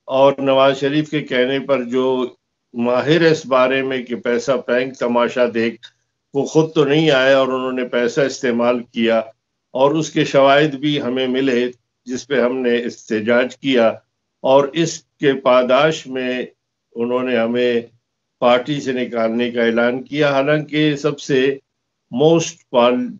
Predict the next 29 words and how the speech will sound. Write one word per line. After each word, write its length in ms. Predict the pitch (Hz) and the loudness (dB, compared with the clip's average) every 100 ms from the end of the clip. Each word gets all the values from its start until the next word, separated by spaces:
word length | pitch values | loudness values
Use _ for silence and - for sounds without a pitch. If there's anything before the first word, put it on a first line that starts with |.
| - | -2
पार्टी 460 | 120 127 - 143 | 0 -2 -4 -6
के 120 | 139 | -4
अंदर 360 | 123 123 123 127 | -2 0 0 -2
जो 220 | 113 120 | -2 0
है 260 | 113 123 117 | 2 4 2
हम 160 | 117 | 0
बानी 400 | 110 117 123 135 | 0 0 0 -2
अरकान 540 | 127 107 107 123 127 139 | -4 -6 -6 -2 0 0
में 160 | 139 | -4
से 180 | 135 135 | -4 -6
थे 220 | 117 120 | -4 -4
चार 440 | 117 120 120 120 117 _ _ _ _ _ | -4 0 0 -2 -6 _ _ _ _ _
जिनको 380 | 127 131 120 127 | -6 -4 -2 -2
निकालने 580 | 123 117 120 120 123 120 | -2 -2 0 2 2 0
की 160 | 117 | 0
बात 360 | 113 113 120 - | 2 2 0 -2
की 160 | 147 139 | -4 0
गई 260 | 117 131 | 2 2
और 160 | 131 127 | 2 2
आज 200 | 127 143 | 2 2
भी 260 | 135 139 | -2 -4
हम 160 | 135 131 | -2 -2
जमीयत 380 | 120 123 131 123 | -2 -2 -2 -2
उलमा 340 | 117 113 117 | 0 0 0
इस्लाम 460 | 117 120 120 123 123 | -2 -2 0 0 0
पाकिस्तान 640 | 117 113 - - 120 131 | -2 -4 -6 -4 -2 -2
के 140 | 120 120 | -2 -2
हवाले 420 | 113 113 117 120 | 2 2 2 -2
से 320 | 131 127 127 | -4 -4 -6